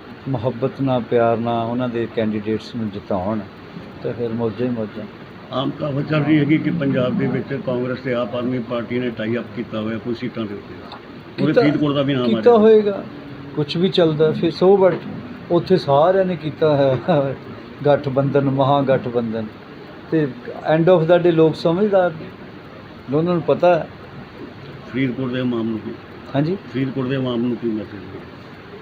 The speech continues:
Speaker 1: ਫਰੀਦਕੋਟ 'ਚ ਜਦੋਂ ਵੀ ਮੈਂ ਜਾਂਦਾ, ਇਹ ਪ੍ਰੇ ਵੀ ਕਰਦਾ ਹਾਂ ਕਿ ਐ ਮੇਰੇ ਮਾਲਿਕ, ਤੁਸੀਂ ਇਹੋ ਜਿਹੀਆਂ ਹਸਤੀਆਂ ਪੈਦਾ ਕੀਤੀਆਂ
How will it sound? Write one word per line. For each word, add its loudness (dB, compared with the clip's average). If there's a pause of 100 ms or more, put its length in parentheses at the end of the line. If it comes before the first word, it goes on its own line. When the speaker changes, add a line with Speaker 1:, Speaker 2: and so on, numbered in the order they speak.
(460)
Speaker 1:
ਫਰੀਦਕੋਟ 4 (2250)
'ਚ -2
ਜਦੋਂ 2
ਵੀ 4
ਮੈਂ 4
ਜਾਂਦਾ, 2 (1300)
ਇਹ 2
ਪ੍ਰੇ 6
ਵੀ 2
ਕਰਦਾ 2
ਹਾਂ -4 (440)
ਕਿ -4
ਐ 2
ਮੇਰੇ 0
ਮਾਲਿਕ, 2 (2000)
ਤੁਸੀਂ 2
ਇਹੋ 6
ਜਿਹੀਆਂ 4
ਹਸਤੀਆਂ 4
ਪੈਦਾ 6
ਕੀਤੀਆਂ -4